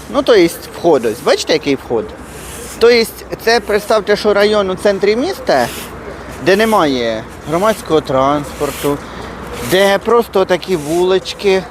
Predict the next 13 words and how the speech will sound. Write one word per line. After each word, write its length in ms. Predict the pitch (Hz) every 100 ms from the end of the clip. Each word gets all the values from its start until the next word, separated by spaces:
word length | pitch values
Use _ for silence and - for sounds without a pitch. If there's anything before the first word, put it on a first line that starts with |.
| - -
старі. 500 | - 185 180 170 165 - - - - - - - - - - -
І, 680 | 214 254 254 247 233 226 220 - - - - 403
ну, 160 | 440
просто 400 | 320 233 226 208
він 160 | 180 190
як 340 | 170 143 - - - -
район, 640 | 147 175 202 226 208 175 - - - -
пі-, 220 | 151 139 -
ну, 100 | 156
ви 120 | 180 160
поняли, 460 | 139 117 107 107 139
коротше, 580 | 131 135 - 123 120 110 - - - 120
закритий. 560 | 151 147 117 92 104